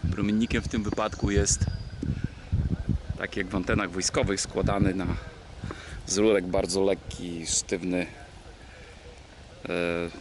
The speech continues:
taki promiennik o długości czterech metrów. Tutaj wam pokażę, oczywiście to się rozkłada, można sobie składać szybko, tak jak pałąki w namiocie albo te wojskowe antenki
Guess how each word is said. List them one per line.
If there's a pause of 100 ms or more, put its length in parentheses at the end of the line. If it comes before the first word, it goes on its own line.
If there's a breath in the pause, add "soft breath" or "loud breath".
(140)
taki
promiennik
o
długości
czterech
metrów.
Tutaj
wam
pokażę,
oczywiście
to
się
rozkłada,
można
sobie (140)
składać
szybko,
tak
jak (1040 loud breath)
pałąki
w
namiocie
albo
te
wojskowe (1900)
antenki